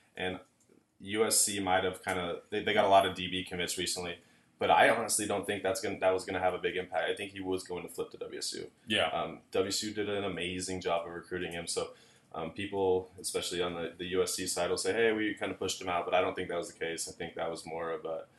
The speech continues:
Speaker 1: um, W S U's recruiting and kinda selling
Speaker 2: Yeah.
Speaker 1: W S U to him, and, um, they did a good job. He's a guy who can come in right away.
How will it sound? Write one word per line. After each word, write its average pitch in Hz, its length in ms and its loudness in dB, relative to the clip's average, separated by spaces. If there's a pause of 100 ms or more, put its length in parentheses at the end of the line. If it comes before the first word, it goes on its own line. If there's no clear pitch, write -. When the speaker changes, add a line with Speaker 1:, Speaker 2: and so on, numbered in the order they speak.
(300)
Speaker 1:
um, 80 160 -6
W 90 240 0
S - 160 0
U's 87 380 -6 (320)
recruiting 87 580 -4
and 80 100 -10 (120)
kinda 82 220 -8 (360)
selling 85 600 0
Speaker 2:
Yeah. 90 100 0 (100)
Speaker 1:
W 82 60 -4
S - 160 -2
U 85 80 -6
to 80 100 -6
him, 82 240 -8
and, 80 120 -14 (220)
um, 82 140 -14
they 85 80 -4
did 92 160 -2
a 92 40 -6
good 92 120 -4
job. 92 220 2
He's 80 100 -8
a 80 100 -10
guy 87 80 -2
who 87 60 -6
can - 80 -16
come 92 140 -4
in 90 80 -2
right 90 160 2
away. 90 300 -2